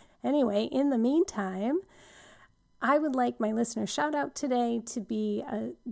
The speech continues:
deep thanks to fellow Canadian Jillian.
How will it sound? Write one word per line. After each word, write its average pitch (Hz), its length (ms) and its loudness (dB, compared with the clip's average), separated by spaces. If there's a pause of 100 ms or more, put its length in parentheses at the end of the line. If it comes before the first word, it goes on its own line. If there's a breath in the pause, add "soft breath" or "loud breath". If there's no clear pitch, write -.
deep 339 280 0
thanks 214 420 2
to 208 440 0
fellow 294 280 0
Canadian 208 560 2
Jillian. 214 840 -2